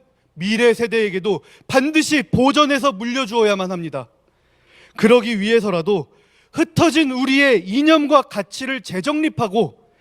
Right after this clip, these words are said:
정치적, 역사적 명분과 정당성을 회복합시다.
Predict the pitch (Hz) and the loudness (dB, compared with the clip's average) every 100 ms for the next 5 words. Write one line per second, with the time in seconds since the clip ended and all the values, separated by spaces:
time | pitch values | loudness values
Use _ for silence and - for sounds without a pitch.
0 | _ _ - 214 226 233 233 220 - 151 | _ _ 0 0 2 0 0 0 -4 -8
1 | 170 180 262 233 254 175 160 196 226 254 | -8 0 0 0 -4 -6 -8 -6 -4 -4
2 | 254 233 139 _ _ _ _ - 277 294 | 2 2 0 _ _ _ _ 2 4 4
3 | 302 262 247 254 196 120 _ _ _ _ | 2 0 -2 -2 -4 -8 _ _ _ _
4 | 226 254 247 - - 156 151 - | -4 -4 -6 -12 -14 -10 -10 -10